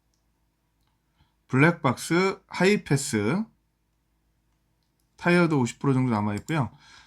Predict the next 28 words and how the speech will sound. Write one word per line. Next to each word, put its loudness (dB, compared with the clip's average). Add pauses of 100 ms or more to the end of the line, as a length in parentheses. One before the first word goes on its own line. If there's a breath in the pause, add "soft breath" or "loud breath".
(140 soft breath)
한 0
사람이 4
지금까지 0
타던 -4
차량입니다. -2 (280)
네, -4
외판 0
단순 2
무사고 0
차량입니다. -4 (840 soft breath)
자, -2
이것도 2
누유는 2
아니고 2
미세 2
누유 0
하나가 -2
체크가 -4
돼 0
있어요. -6 (720)
자, -2
그래서 2
투싼 2
아이엑스 0
럭셔리 2
모델 -2
이천십 -6
년형 0